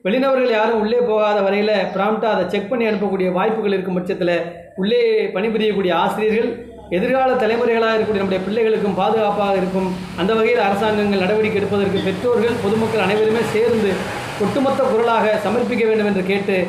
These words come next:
எதிர்கால தலைமுறைகளையும், எதிர்கால, எதிர்கால தலைமுறைகளுக்காக தங்களுடைய வாழ்க்கையை அர்ப்பணித்துக் கொள்ளக்கூடிய ஆசிரியர்களுக்கும் பணி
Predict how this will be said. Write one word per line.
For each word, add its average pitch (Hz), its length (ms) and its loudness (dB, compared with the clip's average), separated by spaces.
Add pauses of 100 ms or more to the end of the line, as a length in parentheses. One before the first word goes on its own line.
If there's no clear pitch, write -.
(240)
எதிர்கால 214 340 0
தலைமுறைகளையும், 202 760 0
எதிர்கால, 240 400 0
எதிர்கால 233 460 2
தலைமுறைகளுக்காக 233 840 0 (380)
தங்களுடைய 240 380 2
வாழ்க்கையை 226 500 0
அர்ப்பணித்துக் 226 360 0
கொள்ளக்கூடிய 202 300 0
ஆசிரியர்களுக்கும் 220 760 0
பணி 196 140 0